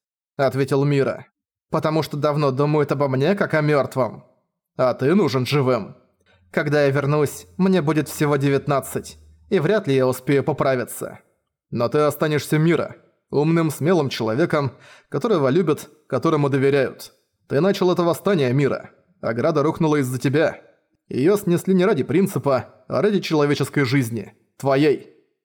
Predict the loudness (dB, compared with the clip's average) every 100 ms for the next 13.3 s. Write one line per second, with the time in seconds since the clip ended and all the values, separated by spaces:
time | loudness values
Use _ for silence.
0 | _ -4 -2 0 2 2 0 -4 -10 -20
1 | _ _ _ _ _ _ -4 0 2 2
2 | 0 0 0 0 0 -2 -2 -6 _ _
3 | _ _ -2 0 0 0 -2 -2 0 2
4 | 2 0 -2 -2 -2 -2 -2 -4 0 2
5 | 2 0 -2 0 0 -2 -2 0 0 0
6 | 2 0 -2 -8 _ _ _ _ -2 -2
7 | -2 -2 -2 0 -2 0 0 0 _ _
8 | _ _ _ _ _ -2 -2 -2 -2 0
9 | 0 0 2 2 2 0 2 2 0 -8
10 | -12 _ _ _ _ _ _ _ -2 -2
11 | 0 0 2 2 0 -2 -10 _ _ _
12 | _ _ -4 -4 0 0 2 0 0 -2
13 | 2 0